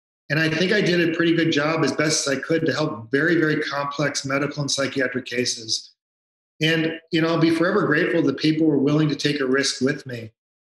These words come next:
because a lot of people had no answers. They'd gone to the Mayo Clinic, they'd gone to, you name it, University of Chicago, they'd gone all over the world, actually, and they had no answers other than, "Here's your pharmaceutical, let's Band-Aid the symptom." And I was able to delve much deeper for them.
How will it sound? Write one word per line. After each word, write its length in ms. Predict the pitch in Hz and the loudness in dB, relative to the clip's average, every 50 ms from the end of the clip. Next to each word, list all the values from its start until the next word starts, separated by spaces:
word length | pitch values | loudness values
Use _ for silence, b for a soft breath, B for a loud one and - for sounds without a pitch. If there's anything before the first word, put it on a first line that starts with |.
| _ _ _ _ _ _ | _ _ _ _ _ _
because 260 | - 143 - 165 156 156 | -4 -2 0 2 2 2
a 60 | 151 | 2
lot 240 | 147 147 147 165 180 | 2 0 0 0 -2
of 120 | - - | -2 0
people 340 | - 160 156 160 160 151 143 | 2 2 2 2 2 0 0
had 300 | - - 143 147 147 135 | 0 0 0 0 0 -2
no 200 | 143 143 139 139 | -2 -2 0 0
answers. 460 | 139 147 156 151 - - 139 131 127 | 0 0 0 0 0 0 -2 -2 -2
They'd 220 | 139 139 139 135 131 | 0 -2 -2 -2 -2
gone 220 | - 143 147 151 | -2 -2 0 0
to 80 | 147 143 | 0 0
the 80 | 139 | 0
Mayo 240 | 135 139 139 139 135 | 0 0 0 -2 -2
Clinic, 480 | 135 - - 147 143 143 143 143 - - | -4 -4 -4 -4 -2 -2 -4 -6 -6 -4
they'd 220 | 139 135 131 127 - | -4 -4 -2 -2 -2
gone 260 | 135 139 143 143 139 | -2 0 0 -2 -2
to, 280 | 147 147 139 135 131 - - _ _ _ _ _ - | -2 -2 -2 -2 -2 -6 -12 _ _ _ _ _ -2
you 140 | 147 147 | 0 0
name 240 | 147 143 143 143 147 | 2 2 2 2 0
it, 80 | 147 143 | 0 0
University 440 | 143 147 143 139 127 - - - 139 | 0 0 0 0 -2 -2 -2 -2 -2
of 60 | - | -4
Chicago, 460 | - 139 135 143 143 143 147 147 147 | -4 -2 -2 0 0 2 2 2 2
they'd 240 | 143 131 135 135 131 | 2 2 0 0 0
gone 240 | 135 143 151 156 160 | 0 0 2 2 2
all 100 | 156 151 | 2 2
over 140 | 135 139 | 2 2
the 140 | 131 127 123 | 2 0 0
world, 420 | 117 120 135 151 165 165 160 131 120 | 0 0 0 2 2 2 2 2 2
actually, 600 | 110 113 110 - - - 123 117 117 117 117 - _ _ _ _ _ _ _ _ _ _ _ - | 0 -2 -4 -6 -8 -8 -8 -8 -8 -8 -8 -10 _ _ _ _ _ _ _ _ _ _ _ -4
and 140 | 143 143 156 | 0 2 2
they 60 | 160 | 4
had 200 | 151 160 165 156 | 4 2 2 2
no 160 | 151 156 151 147 | 2 2 2 2
answers 460 | 147 165 180 175 - - 139 139 143 | 2 2 0 0 0 0 0 0 0
other 200 | 143 139 147 139 | 0 0 0 0
than, 260 | 143 139 139 139 135 | 0 0 0 0 0
"Here's 300 | 120 135 151 151 151 151 | 0 0 0 2 2 0
your 80 | 151 151 | -2 -2
pharmaceutical, 1000 | - 143 139 143 147 131 - - 135 135 135 131 131 - 139 139 139 139 143 143 | -4 -4 -4 -2 -2 0 0 0 2 0 0 0 -2 -2 -2 0 0 -2 -2 -4
let's 200 | 135 135 131 - | -4 -6 -6 -6
Band-Aid 440 | - - 135 135 139 139 139 139 135 | -6 -4 -2 -2 0 0 0 0 0
the 80 | 131 127 | 0 -2
symptom." 520 | - - 156 175 175 - 135 131 127 127 | -2 0 0 0 0 -2 -4 -4 -6 -6
And 100 | 127 127 | -6 -6
I 100 | 127 131 | -2 0
was 200 | 147 151 139 147 | 0 0 0 0
able 260 | 143 143 143 143 139 | 0 -2 -2 -2 -4
to 100 | 135 139 | -6 -6
delve 400 | 131 - 131 135 135 135 131 135 | -8 -8 -6 -4 -4 -4 -4 -6
much 240 | 131 127 123 - - | -6 -6 -4 -4 0
deeper 360 | - 156 185 165 170 156 131 | 2 2 2 2 2 0 -2
for 140 | - - 123 | -4 -6 -8
them. 360 | 110 113 110 110 110 113 113 | -10 -10 -10 -10 -10 -12 -14